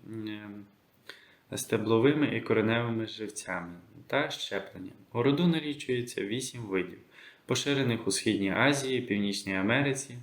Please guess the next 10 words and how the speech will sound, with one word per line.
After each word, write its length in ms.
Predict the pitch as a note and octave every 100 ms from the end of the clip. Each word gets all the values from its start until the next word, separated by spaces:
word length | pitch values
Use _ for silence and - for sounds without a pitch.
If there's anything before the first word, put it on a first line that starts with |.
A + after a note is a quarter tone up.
| -
в 60 | G#2+
Україні 580 | G2+ G2+ G2+ C3 C#3+
випробовано 1600 | C3+ B2 B2+ A#2+ A#2 A#2+ A#2 A2+ G#2+ - - G#2+ G#2 G#2+ G#2+ G#2+ G#2+ - - - - _ _ _
три 240 | - G#2+
види. 360 | G#2 G2 E2+ F#2+ - _ _ _ _ _ _ _ _ _ - - - - - _
Вістерія, 540 | B2 A#2+ A2 F#2 F2+ F2+
гліцинія 720 | F#2 G#2 - B2 C3 B2+ B2
китайська, 580 | A#2 - F2+ - - - _ G2+
Вістерія 640 | G#2 - B2+ C3 B2 A#2
чайненсіс. 840 | - A2 G#2 F#2 F2+ - - -